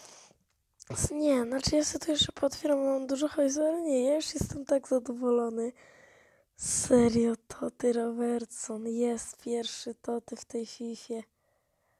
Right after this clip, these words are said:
Matko Święta, mamy to.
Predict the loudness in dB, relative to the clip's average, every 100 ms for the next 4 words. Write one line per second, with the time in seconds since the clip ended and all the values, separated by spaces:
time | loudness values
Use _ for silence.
0 | _ _ _ _ _ -10 -6 -6 -6 _
1 | -20 -18 -12 -8 -8 -8 -8 -8 -12 -10
2 | -8 -4 -4 -6 -10 -12